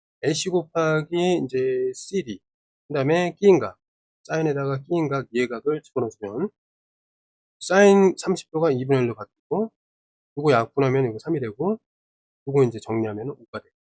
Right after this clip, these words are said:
그러니까 곱하면은 요게 십오가 돼요. 이해됐죠? 그럼 이 둘의 합이 넓이니까 어떻게 된다? 오십칠의 넓이를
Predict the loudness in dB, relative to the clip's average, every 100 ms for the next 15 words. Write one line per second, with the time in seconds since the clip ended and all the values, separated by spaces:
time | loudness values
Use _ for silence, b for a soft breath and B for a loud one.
0 | _ _ _ _ _ _ -6 -2 -2 0
1 | 4 4 4 2 -2 -6 -6 -2 -4 -4
2 | -14 _ _ _ _ _ -2 -2 0 -4
3 | -4 _ _ _ _ 2 4 2 -2 2
4 | 4 4 4 6 4 4 _ 0 2 2
5 | -2 -8 -20 _ -4 0 0 2 0 -2
6 | _ _ _ _ _ _ -4 -2 0 -2
7 | -4 _ -8 -6 -2 -2 0 -2 -8 -6
8 | -4 -2